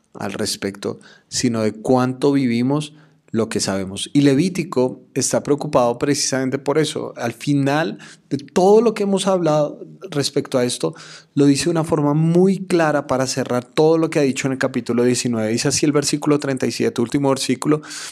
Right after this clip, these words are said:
de Levítico diecinueve, dice: "Obedezcan todos mis estatutos, pongan por obra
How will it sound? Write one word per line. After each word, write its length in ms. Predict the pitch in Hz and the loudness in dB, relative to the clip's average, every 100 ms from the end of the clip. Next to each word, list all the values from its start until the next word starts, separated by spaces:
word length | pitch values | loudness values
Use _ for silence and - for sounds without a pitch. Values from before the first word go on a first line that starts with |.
| - - | -14 -2
de 80 | 123 | 2
Levítico 460 | 120 113 - 117 | 4 2 0 2
diecinueve, 500 | 117 110 120 104 101 | 2 2 0 0 2
dice: 320 | 107 113 95 - _ _ _ _ _ _ _ - - _ _ - _ _ | 2 2 -2 -12 _ _ _ _ _ _ _ -20 -20 _ _ -20 _ _
"Obedezcan 920 | 123 127 131 139 143 160 156 151 151 | 4 6 8 6 4 0 -4 -6 0
todos 480 | 156 143 156 151 147 | 4 6 4 -2 -4
mis 220 | 147 120 | -2 -2
estatutos, 760 | 120 - 107 - 101 - - - _ _ - - _ - | 0 0 -2 -2 -6 -6 -10 -14 _ _ -20 -20 _ 0
pongan 540 | 135 131 127 135 - | 2 2 0 -2 -6
por 300 | - 123 120 - - | 2 2 2 -8 0
obra 560 | 131 123 110 95 101 | 4 4 2 -2 -8